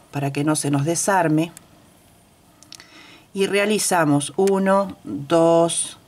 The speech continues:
tres, cuatro cadenas al aire y en la primer cadena vamos a trabajar un punto alto de dos sacadas,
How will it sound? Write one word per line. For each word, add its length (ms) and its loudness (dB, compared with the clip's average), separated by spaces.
tres, 440 0
cuatro 500 2
cadenas 540 0
al 180 0
aire 460 2
y 100 -2
en 100 0
la 100 0
primer 380 0
cadena 480 0
vamos 340 0
a 60 0
trabajar 680 0
un 280 0
punto 420 0
alto 540 -2
de 160 -4
dos 180 -2
sacadas, 720 0